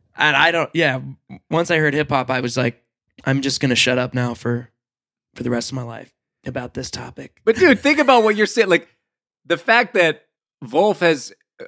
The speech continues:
Speaker 2: uh, granted us the opportunity to play with Zigaboo, to play with Bernard Purdie, Nate Smith,
Speaker 1: I know,
Speaker 2: Michael
Speaker 1: man.
Speaker 2: Bland,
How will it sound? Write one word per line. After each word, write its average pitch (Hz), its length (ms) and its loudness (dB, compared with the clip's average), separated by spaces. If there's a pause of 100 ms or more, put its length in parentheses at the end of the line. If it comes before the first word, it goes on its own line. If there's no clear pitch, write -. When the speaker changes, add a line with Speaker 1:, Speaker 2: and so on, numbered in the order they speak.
(140)
Speaker 2:
uh, - 80 -14 (140)
granted 170 420 0
us 170 120 0
the 165 120 0
opportunity 156 640 -2
to 113 80 -8
play 139 180 0
with 127 140 0
Zigaboo, 117 540 -4 (100)
to - 80 -12
play 165 240 2
with 156 180 -2
Bernard 135 400 0
Purdie, 110 420 -6
Nate 160 300 0
Smith, 156 300 -4
Speaker 1:
I 170 60 2
know, 165 260 2
Speaker 2:
Michael 156 260 4
Speaker 1:
man. 127 100 4
Speaker 2:
Bland, 127 380 0